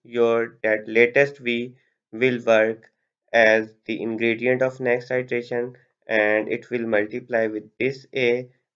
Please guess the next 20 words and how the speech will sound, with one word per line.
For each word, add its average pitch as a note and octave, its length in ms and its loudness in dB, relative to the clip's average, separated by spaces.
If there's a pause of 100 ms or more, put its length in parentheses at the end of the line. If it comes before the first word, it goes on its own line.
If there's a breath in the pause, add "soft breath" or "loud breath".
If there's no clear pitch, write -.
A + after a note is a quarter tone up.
and A2+ 220 -2
then A2+ 320 4
that G#2+ 340 0
A G#2+ 220 -2
will G#2+ 200 -8
also G#2 380 -6
be A2 160 -8
up-, G#2+ 140 -8 (160)
that A2+ 260 2 (300)
product A#2 400 2
will A2 160 -8
be A2+ 120 -12
updated G#2+ 460 -8
in G#2 260 -10
V, B2 380 -10 (420 soft breath)
and A#2+ 360 -2 (260)
this A#2 200 -10
is A#2+ 180 -6
how, G2+ 380 -4 (340)
uh, G#2 180 -4